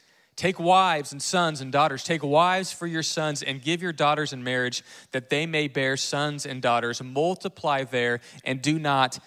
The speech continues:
decrease." He says, "I want you to build homes. I want you to build families. I want you to, um, be kingdom representatives in this place. And listen, plant roots because you're gonna be here for a while. Plant gardens."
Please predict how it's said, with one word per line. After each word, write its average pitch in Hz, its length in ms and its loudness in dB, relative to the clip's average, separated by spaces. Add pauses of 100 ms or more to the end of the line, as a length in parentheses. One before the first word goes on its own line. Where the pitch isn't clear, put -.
(320)
decrease." 143 460 -4
He 143 80 -4
says, 131 140 -2
"I 139 80 6
want 190 240 -2
you 175 40 -10
to 143 80 -4
build 156 260 0
homes. 180 420 -2 (180)
I 131 120 6
want 190 220 -2
you 151 80 -2
to 131 60 -6
build 156 240 0
families. 123 640 -4
I 131 100 4
want 185 300 -2
you 170 60 -4
to, 135 280 -2 (300)
um, 123 240 -2 (340)
be 190 480 0
kingdom 185 460 -2
representatives 131 720 -4 (120)
in 170 220 -4
this 151 240 -2
place. 135 480 -4
And 139 160 -10
listen, 135 300 -6
plant 160 380 -2
roots 147 260 -4
because 127 280 -8
you're 135 140 -4
gonna 180 160 -6
be 139 140 -8
here 127 180 -8
for 120 240 -8
a 113 60 -4
while. 104 400 -6 (760)
Plant 190 280 -2
gardens." 156 580 0